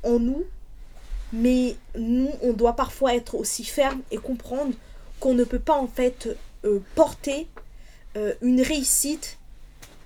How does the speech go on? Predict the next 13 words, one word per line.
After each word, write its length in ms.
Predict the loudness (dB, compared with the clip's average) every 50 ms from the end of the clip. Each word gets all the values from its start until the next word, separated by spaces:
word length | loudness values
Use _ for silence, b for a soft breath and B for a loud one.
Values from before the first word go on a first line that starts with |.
| -20 -20 -16 -10 -6
euh, 540 | -6 -4 -4 -4 -4 -6 -6 -8 -8 -10 -10 -12 -14 -16 -20 -18 -10 -6 -4 0 0
on 60 | 4
va 140 | 6 4 4
dire 160 | 4 2 -2
fictif. 640 | -2 -6 -6 -6 -4 -2 -2 -2 -2 -2 -4 -6 -12 -8
Ce 180 | -4 -4 0
sera 140 | 2 2 2 2
une 100 | 2 0
réussite 320 | 2 2 2 2 0 -2
du 100 | -4 -8
coup 180 | -8 -8 -6 -6
fi 200 | 0 0 0 0
dunya, 440 | 2 0 0 2 2 2 2 0